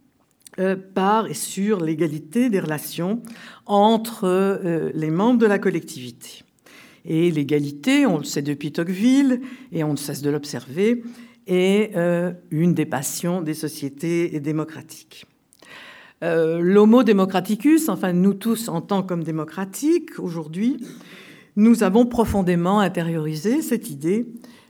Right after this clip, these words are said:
euh, de l'égalité fondamentale de tous les individus, en sorte que nous sommes devant le risque que toute distinction soit perçue comme discriminatoire, que toute différence,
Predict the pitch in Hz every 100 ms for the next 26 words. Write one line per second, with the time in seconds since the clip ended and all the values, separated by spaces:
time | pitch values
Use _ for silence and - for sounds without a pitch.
0 | - 208 196 170 220 214 196 202 190 190
1 | 226 226 170 165 160 156 156 196 202 151
2 | 143 190 175 151 143 143 147 147 165 240
3 | - - - - - - - - - 254
4 | 247 349 339 - 254 247 208 202 - 330
5 | 359 285 240 240 214 226 311 330 - -
6 | - _ - - - - _ 269 269 269
7 | 349 294 190 240 294 294 262 220 - -
8 | - 208 175 - - - _ _ - -
9 | _ - - - 254 240 226 233 - 240
10 | 214 170 180 208 - 190 185 165 - 160
11 | 170 233 262 - - _ _ _ _ -
12 | - - - _ - 247 - 311 233 262
13 | - 285 247 240 226 214 196 - - -